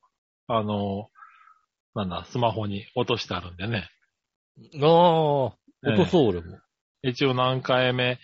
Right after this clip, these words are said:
Speaker 1: いつ、あの、何を打ったかっていうのは、あの、出せるようになってるんで。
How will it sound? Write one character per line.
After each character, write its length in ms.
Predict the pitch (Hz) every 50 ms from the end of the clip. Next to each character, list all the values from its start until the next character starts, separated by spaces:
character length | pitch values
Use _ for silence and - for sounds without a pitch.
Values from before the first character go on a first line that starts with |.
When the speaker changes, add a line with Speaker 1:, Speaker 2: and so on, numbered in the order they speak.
| - - - - - -
Speaker 1:
い 140 | 180 185
つ、 440 | 175 - - 175 185 196 190 - - - _ _ - - _
あ 160 | 147 127 123
の、 480 | 117 113 107 101 98 95 95 98 101 101 123
何 340 | 139 135 139 139 131 123 127
を 280 | 139 139 135 139 143 - - _ _ _ _ _ _ _ _ _ _ -
打 60 | 117
っ 40 | 113
た 160 | - 123 107
か 120 | - 98
っ 100 | 92 90
て 100 | - 107
い 40 | 98
う 40 | 92
の 100 | 92 92
は、 240 | 87 90 92 - - -
あ 100 | 110 104
の、 140 | 98 95 92
出 160 | 104 104 98
せ 120 | - 131
る 60 | 107
よ 80 | 104 95
う 40 | 92
に 60 | 95
な 80 | 95 90
っ 80 | 87
て 80 | - 92
る 140 | 90 87 87
ん 40 |
で。 220 | 85 85 82 87